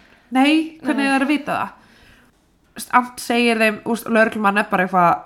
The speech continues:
Speaker 1: „Dude,
Speaker 2: Hvernig lítur hún út?
Speaker 1: hvað með það?
Speaker 2: Já.
Speaker 1: Segðu mér hvernig lítur út.“ Eh, Ant segir hún sé með húðflúr á hendinni sem væri eins og hans og lögreglumaðurinn spyr hvort sé með húðflúr á maganum og Ant segir já. Lögreglumaðurinn segir hún að fara aftur upp í íbúðina sína, ná í mynd af henni og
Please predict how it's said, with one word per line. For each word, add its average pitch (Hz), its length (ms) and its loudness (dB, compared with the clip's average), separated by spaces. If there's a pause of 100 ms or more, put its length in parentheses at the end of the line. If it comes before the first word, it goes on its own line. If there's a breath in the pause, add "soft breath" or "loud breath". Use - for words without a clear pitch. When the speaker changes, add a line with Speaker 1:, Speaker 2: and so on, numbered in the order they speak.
(120)
Speaker 1:
„Dude, - 340 -8 (500)
Speaker 2:
Hvernig 220 240 -12
lítur 214 160 -12
hún 208 220 -10
út? - 80 -20
Speaker 1:
hvað 220 200 -2
með 208 100 -4
það? 185 200 -4 (100)
Speaker 2:
Já. 226 220 -4
Speaker 1:
Segðu 226 160 0
mér 214 100 -6
hvernig 214 220 -4
lítur 254 180 -2
út.“ - 260 -20 (400)
Eh, 220 220 2
Ant 247 160 4
segir 247 260 -4
hún 240 140 -2
sé 254 80 -4
með 214 140 -4
húðflúr 262 340 0
á 208 80 -8
hendinni 240 480 0
sem 233 160 -8
væri 208 240 -2
eins 202 140 -10
og 175 60 -12
hans 202 520 -4
og 202 120 -2
lögreglumaðurinn 214 520 0
spyr 214 300 -6
hvort 220 180 -6
sé 214 80 -8
með 202 140 -4
húðflúr 220 340 -4
á 190 80 -6
maganum 285 540 -4
og - 80 -8
Ant 233 100 -4
segir 196 260 -6
já. - 180 -6 (460)
Lögreglumaðurinn 254 540 4
segir 254 220 -2
hún 247 100 -4
að 240 80 -4
fara 226 240 2
aftur 262 300 -2
upp 240 100 -4
í 220 100 -2
íbúðina 196 300 -8
sína, 196 240 -4
ná 214 180 -4
í 214 60 -4
mynd 240 300 -6
af 262 100 2
henni 262 340 0 (220)
og 208 320 0